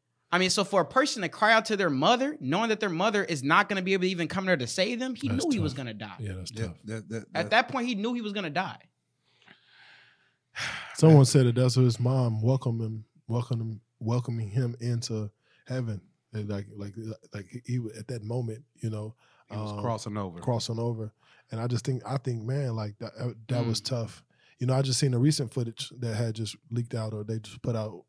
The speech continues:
Speaker 1: The
Speaker 2: like
Speaker 1: whole, the whole video?
Speaker 2: Yeah, the whole
Speaker 3: Yes.
Speaker 2: video.
Speaker 1: Start to finish?
Speaker 3: Yeah.
Speaker 1: Yeah.
Speaker 2: Well, they did, well, in, in, in, in that video, I could, I mean, I wonder, like, he's like, "Man, I really don't wanna go in that car." And I wonder, I wonder, my question just would be, is there, is there any type of method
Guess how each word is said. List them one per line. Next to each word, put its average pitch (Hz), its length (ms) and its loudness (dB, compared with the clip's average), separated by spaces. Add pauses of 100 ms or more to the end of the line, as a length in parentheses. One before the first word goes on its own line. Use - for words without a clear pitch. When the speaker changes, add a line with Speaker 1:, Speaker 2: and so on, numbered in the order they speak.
(160)
Speaker 1:
The 160 60 -14
Speaker 2:
like 123 80 -2
Speaker 1:
whole, 147 200 0
the 123 120 -6
whole 151 240 0
video? 165 420 0
Speaker 2:
Yeah, 135 80 6
the 120 80 4
whole 120 80 6
Speaker 3:
Yes. 104 180 4
Speaker 2:
video. 123 140 2
Speaker 1:
Start 123 280 2
to 147 60 -8
finish? 170 380 -4
Speaker 3:
Yeah. 113 160 4
Speaker 1:
Yeah. 98 220 0 (260)
Speaker 2:
Well, 147 100 8
they 160 120 10
did, 143 200 0
well, 139 320 4
in, 135 200 -2
in, 135 440 2
in, 156 140 2
in 127 80 6
that 180 160 4
video, 127 580 6
I 135 120 0
could, 127 260 0
I 135 140 -4
mean, 156 120 4
I 160 60 4
wonder, 147 420 6
like, 123 180 0
he's 131 280 8
like, 123 100 2
"Man, 123 160 -4
I 117 100 -2
really 127 220 2
don't 117 140 0
wanna 117 180 0
go 117 200 -2
in 117 80 -2
that 110 160 -8
car." 127 500 -2 (720)
And 156 100 6
I 156 140 8
wonder, 175 520 8
I 147 80 6
wonder, 160 280 10
my 156 100 6
question 135 460 6
just 123 240 6
would 123 120 8
be, 123 160 8
is 117 140 8
there, 139 180 6
is 131 200 4
there 131 120 4
any 151 200 6
type 131 260 2
of 107 140 0
method 117 480 -2